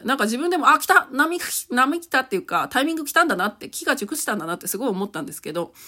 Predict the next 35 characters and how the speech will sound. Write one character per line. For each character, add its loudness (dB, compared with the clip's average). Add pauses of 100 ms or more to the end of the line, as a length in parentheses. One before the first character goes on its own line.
(440)
で -6
ね、 0
実 -2
際 2
に 2
こ 2
う -2
活 -8
動、 0
今 -4
後 -4
の -6
ね、 -4
活 -8
動 -4
に -6 (520)
つ -2
な 6
が 4
る -2 (140)
よ -2
う 0
な 2
感 0
じ -4
に -4
な 2
っ 0
て 0
き -4
た -6
ん -4
で -6
す -10
よ。 -16